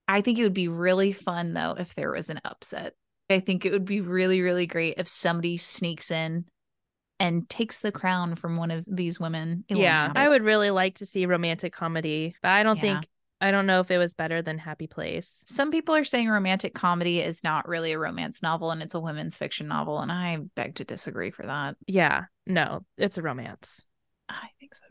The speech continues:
Speaker 1: too. But people are dogging on that one a little bit. I, so who d-, who would you vote for, though? What would be your
Speaker 2: I would most likely vote for a Happy Place 'cause I had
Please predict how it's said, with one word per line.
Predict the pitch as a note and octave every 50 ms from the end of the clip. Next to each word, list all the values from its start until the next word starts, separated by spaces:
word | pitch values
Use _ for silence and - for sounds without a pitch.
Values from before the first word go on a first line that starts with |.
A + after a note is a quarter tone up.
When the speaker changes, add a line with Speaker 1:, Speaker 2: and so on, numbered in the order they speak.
| _
Speaker 1:
too. | - - - - _ _ _ _ _ _ _ _ _ _ _ _ _ _ _ _ _ _ _ _ _ _ _ _ _ _ _ _ _ -
But | F3+ E3 E3 C#3+ -
people | - G#3+ A3 A3 G3+
are | E3+ E3
dogging | D#3+ D3 C#3+ D3 D3+ D3+
on | D3 D3+
that | D3+ D3 C#3+
one | C3+ D#3+ D#3+
a |
little | D3+ D3 D3
bit. | - D3 - - - -
I, | A3 B3 C#4 D4+ D4+ C#4 A3
so | - - B3+ B3
who | - D#4 E4 E4+
d-, | E4+ - - A#3+ -
who | - D#4 D#4+ E4 D#4+ D#4
would | D#4+ C4+ B3+
you | C4 B3
vote | G#3 G3+ F#3 - -
for, | - - - D3+ -
though? | - E2+ D2 C2+ F#2+ G#3+ - _ _ _ _ _
What | _ G#3 G#3 -
would | G#3+ G#3 F#3+ G3
be | G3 F#3
your | F#3 F3 E3+ E3 E3+ F3+ F#3+ -
Speaker 2:
I | B3+ C4 C#4+ D#4+
would | F4+ F4 D#4+
most | C#4 C4 B3+ B3 -
likely | F#3+ F#3+ F#3+ - A3 A3 G#3+
vote | F3+ F3+ F3 F3 E3+ F3 E3+ - _ _ _ _
for | F#3 F#3 F3+ F3 F3 E3+ E3 E3 E3 E3 E3 E3 - - - _ _ _ _ _ _ -
a | F#3
Happy | F3 - E3+ D#3 D#3+ - E3+
Place | E3+ - G3+ F#3 F3+ F#3 G3+ -
'cause | - G3 F3+
I | F#3 E3+ F3
had | F3+ E3+ E3 E3+ E3 D#3+ -